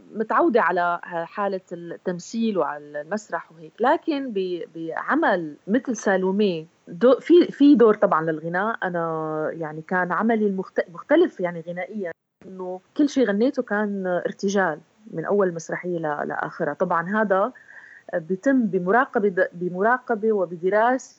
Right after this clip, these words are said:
حالة ال-، الممثلين ولا، للمشهد، يعني مشه-، مشاهد معينة بحوار معين، لازم أنا حط الموسيقى التصويرية لهذا ال-، لهذا الحوار.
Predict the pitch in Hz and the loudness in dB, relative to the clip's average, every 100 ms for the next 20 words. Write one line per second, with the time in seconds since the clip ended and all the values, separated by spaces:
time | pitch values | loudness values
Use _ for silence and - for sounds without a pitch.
0 | - - 247 254 233 233 208 190 180 175 | -18 -8 -2 0 0 -4 -12 -10 -2 -2
1 | 170 170 180 180 - 185 202 226 233 185 | -2 -8 -18 -18 -16 -10 -6 -4 -4 -4
2 | 160 - - 165 160 156 160 240 - 180 | -4 -6 -8 -6 -4 -4 -2 -2 -2 -4
3 | 143 131 - - - 64 57 170 180 - | -4 -4 -8 -12 -10 -12 -8 -4 -2 0
4 | 165 160 160 208 214 220 180 170 156 185 | -2 0 0 2 4 4 2 0 -2 -2
5 | 160 147 175 175 156 - 170 190 208 170 | -4 -8 -12 -10 -12 -4 2 2 2 0
6 | 156 170 156 156 175 180 - 233 220 285 | -4 -4 -8 -2 -2 -4 -4 0 2 0
7 | _ - 285 277 240 208 208 302 330 - | _ -6 -6 0 0 2 0 4 4 4
8 | 262 320 - - 277 - 247 262 - 302 | 2 2 0 -4 -6 -4 -4 -4 -4 -6
9 | 240 190 185 196 190 196 254 - 175 170 | -4 -4 -2 -2 0 0 -4 -8 -12 -10
10 | 160 151 151 151 _ _ _ 185 185 190 | -10 -8 -10 -14 _ _ _ -8 -4 -2
11 | 190 233 247 247 | 0 2 4 2